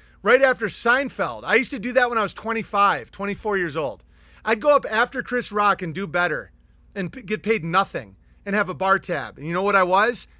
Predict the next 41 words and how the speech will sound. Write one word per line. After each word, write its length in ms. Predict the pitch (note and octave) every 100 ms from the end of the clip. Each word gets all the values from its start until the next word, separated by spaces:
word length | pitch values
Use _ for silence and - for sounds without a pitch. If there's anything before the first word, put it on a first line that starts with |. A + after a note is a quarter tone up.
| _
Grateful 580 | C#3+ C#3+ A#3 B3+ - F3+
that 120 | F3
I 80 | F3
had 180 | F#3+ F3+
the 120 | F#3
opportunity. 680 | E3+ D#3 - F#3 D3 G#2 _ _ _ _ _ _ _
Grateful 580 | - F3+ C4 B3 - G#3
that 100 | F3+
I 100 | G#3
could 180 | G#3 G#3+
interact 560 | A#3+ B3 G#3+ G#3+ A3+ G#3+
with 140 | G3
the 80 | E3+
people 600 | - B3+ B3 F3+ D3+ - _ _ -
where 140 | G3
we 160 | A3 A#3+
could 140 | G#3
make 260 | G3 A#3 A#3+
our 160 | G#3
own 140 | G#3+ G3
sketches, 720 | - A3 B3 - D#3 B2+ - _ _ C#3
get 180 | A3+
it 100 | C4
in 100 | B3+
front 280 | A3+ B3 A#3+
of 60 | G#3+
Adam 280 | G#3+ G#3+ F3
Sandler 540 | A3 A#3 A#3+ F#3+ D#3
and 100 | D3+
have 240 | F3+ A3+
him 380 | F3 A#3 A3 F3 - - _
put 160 | - A#3+
me 120 | B3
in 80 | A#3
House 300 | G3+ A#3 A3
Bunny 300 | G3+ F#3 E3+
where 120 | F3
I 60 | F3+
made 240 | F#3+ D#3
three 420 | - - F3 B3
grand. 680 | G3 G3 G#3+ G#3+ F3 A#2 -